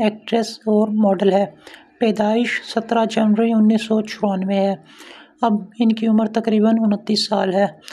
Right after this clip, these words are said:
सज्जल अली की height तकरीबन पाँच फुट पाँच इंच, हाई weight almost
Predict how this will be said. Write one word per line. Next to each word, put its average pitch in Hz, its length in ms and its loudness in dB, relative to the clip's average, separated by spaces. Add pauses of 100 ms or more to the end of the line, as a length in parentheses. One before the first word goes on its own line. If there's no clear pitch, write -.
(160)
सज्जल 233 380 0
अली 220 260 2
की 226 160 0
height 214 380 -2
तकरीबन 214 420 2
पाँच 214 400 -2
फुट 220 300 -4 (120)
पाँच 208 300 -2
इंच, 226 300 0 (800)
हाई 226 420 0
weight 226 440 0
almost 214 800 0